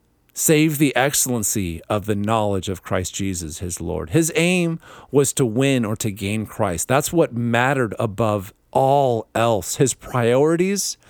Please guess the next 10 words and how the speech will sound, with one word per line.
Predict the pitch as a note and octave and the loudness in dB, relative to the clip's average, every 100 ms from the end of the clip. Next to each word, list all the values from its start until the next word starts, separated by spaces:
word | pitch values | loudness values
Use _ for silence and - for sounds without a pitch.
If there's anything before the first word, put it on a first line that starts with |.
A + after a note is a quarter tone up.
| - - - _ D3 | -20 -20 -20 _ 0
and | C#3 | 0
his | A2 C3 | 0 0
motivation | C3 C#3 D3 C3 A2+ A#2+ B2+ B2+ G#2+ | 2 4 4 2 2 2 2 -2 -2
was | F#2+ F2 | -2 -4
right. | E2+ G2+ F#2 D#2+ | -2 0 -2 -4
To | - A2+ | -2 -2
him, | - D3 D#3 F#3 G3+ _ - _ _ _ | 2 2 2 -2 -6 _ -20 _ _ _
Christ | - D3 D3 D3+ - - | -2 2 4 2 -2 -2
was | C3 A#2 | 0 0
the | A#2 G2 | -2 -4